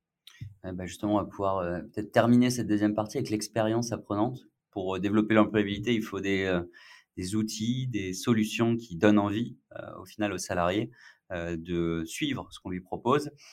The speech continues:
Et donc, il y a une grande question dans les services L and D et pour échanger assez régulièrement avec les, les interlocuteurs de grandes entreprises, je sais que c'est le sujet primordial. Je sais plus qui me disait dans un précédent podcast, euh, on peut avoir les meilleurs outils si on n'a pas, euh, la devanture qui va bien, on n'attire pas,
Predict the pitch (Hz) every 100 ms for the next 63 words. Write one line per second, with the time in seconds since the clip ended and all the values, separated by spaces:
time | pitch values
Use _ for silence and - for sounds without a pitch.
0 | - - - 101 101 104 - 92 92 104
1 | 107 107 - 113 92 - 92 92 - 92
2 | 95 101 107 90 - 85 - 90 95 95
3 | 117 113 107 107 104 110 107 92 - 90
4 | 87 85 98 92 92 92 92 - 101 82
5 | 104 92 90 92 - 113 92 90 107 107
6 | - 92 107 113 110 98 101 98 95 90
7 | 90 104 120 - - - _ - - 101
8 | - 87 90 95 90 87 - - 87 76
9 | - 101 - 85 80 - - _ - 92
10 | 98 92 101 107 95 90 98 117 123 107
11 | 113 113 123 123 104 92 92 107 104 87
12 | 82 _ _ _ 92 90 87 82 - -
13 | 90 92 87 131 123 123 - 123 113 117
14 | 110 107 120 113 92 98 - 110 - 139
15 | 139